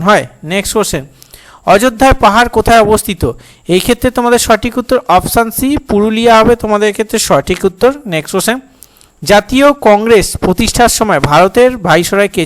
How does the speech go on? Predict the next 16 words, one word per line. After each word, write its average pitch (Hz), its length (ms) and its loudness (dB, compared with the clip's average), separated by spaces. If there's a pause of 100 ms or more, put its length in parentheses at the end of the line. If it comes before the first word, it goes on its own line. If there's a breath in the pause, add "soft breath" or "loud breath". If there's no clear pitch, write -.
ছিলেন? 127 220 -6 (480 loud breath)
চারটি 185 340 0
অপশনের 240 340 -2
মধ্যে 233 180 2 (160)
সঠিক 175 380 0
উত্তর 247 200 -2 (220)
অপশন 208 320 -2 (140)
বি, 202 120 -2 (180)
মানে 185 140 -2 (140)
লর্ড 202 180 4 (140)
ডাফরিন। 165 420 0 (400 soft breath)
আঠেরোশো 220 400 0 (120)
পঁচাশি 185 360 -6 (100)
সালে 208 180 -2 (120)
কিন্তু 180 240 -10 (180)
জাতীয় 170 280 -4